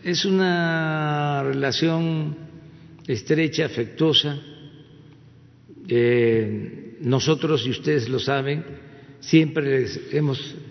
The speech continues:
eh, reconocido lo que hacen por México. Esto de salir del país en situaciones difíciles, son héroes vivientes.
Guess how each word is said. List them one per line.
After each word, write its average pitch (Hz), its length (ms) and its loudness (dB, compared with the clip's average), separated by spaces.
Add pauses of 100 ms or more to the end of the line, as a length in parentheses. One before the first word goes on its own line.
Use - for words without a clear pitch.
eh, 117 460 0
reconocido 131 760 0
lo 131 180 0
que 151 100 -2
hacen 147 320 -4
por 123 140 -2
México. 147 640 -4 (1300)
Esto 156 400 2
de 113 800 0 (1000)
salir 147 420 0
del 147 200 2
país 143 400 0
en 151 100 -2
situaciones 127 540 0
difíciles, 139 880 -2 (1500)
son 147 280 0
héroes 151 760 0
vivientes. 135 960 -4